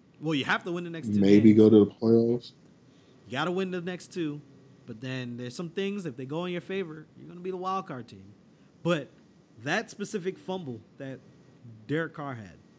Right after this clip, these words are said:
Speaker 1: do you fault him for attempting that play?
Speaker 2: No, 'cause the Raiders were in a similar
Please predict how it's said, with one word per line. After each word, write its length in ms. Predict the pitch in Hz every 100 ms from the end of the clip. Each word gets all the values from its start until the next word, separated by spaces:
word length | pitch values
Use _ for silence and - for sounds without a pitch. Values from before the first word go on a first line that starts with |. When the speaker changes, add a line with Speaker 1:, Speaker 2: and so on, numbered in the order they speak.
| _ _ _ - - - -
Speaker 1:
do 60 | 151
you 140 | 247
fault 500 | 247 - 170 185 185
him 180 | 185 175
for 180 | - 135
attempting 760 | 113 - 131 139 135 151 156 156 _ - - _ _
that 200 | 131 143
play? 300 | 139 156 147 147 - - - - - - - - - - - - -
Speaker 2:
No, 300 | 117 185 180
'cause 260 | 180 160
the 260 | 170 175 175
Raiders 480 | 156 151 190 196 170
were 80 | 170
in 80 |
a 40 | 165
similar 220 | 180 180